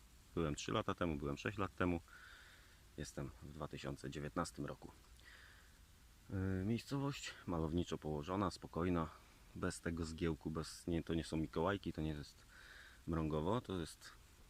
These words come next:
Rydzewo, ciche, spokojne. E, życie toczy się tutaj znacznie wolniej i znacznie, e,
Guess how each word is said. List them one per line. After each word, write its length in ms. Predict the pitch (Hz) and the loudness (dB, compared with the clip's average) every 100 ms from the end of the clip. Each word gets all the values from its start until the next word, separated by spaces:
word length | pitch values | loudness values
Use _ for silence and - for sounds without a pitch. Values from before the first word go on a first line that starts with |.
| - | 0
Rydzewo, 500 | 90 95 127 127 123 - - - | 4 8 8 8 6 4 -20 -8
ciche, 260 | - 123 110 | 0 2 2
spokojne. 560 | - 104 101 98 98 - - - - - - - - - - | 2 4 6 8 6 2 -12 -16 -16 -16 -18 -18 -20 -20 -4
E, 380 | 113 107 107 104 101 101 | 0 2 4 2 0 0
życie 300 | 117 127 107 | 0 0 2
toczy 240 | 101 104 104 | 2 2 2
się 220 | 101 92 - - | 2 0 -2 -8
tutaj 240 | 85 82 | 0 0
znacznie 380 | 76 120 - 101 | 4 2 4 2
wolniej 400 | 98 98 90 87 - - - - | 4 6 6 4 0 -18 -18 -10
i 60 | |
znacznie, 420 | 85 85 - 78 71 - - - - - - - - - | 0 0 2 -2 -2 -8 -20 -20 -20 -20 -20 -20 -20 -4
e, 460 | 85 78 71 69 | 0 0 0 0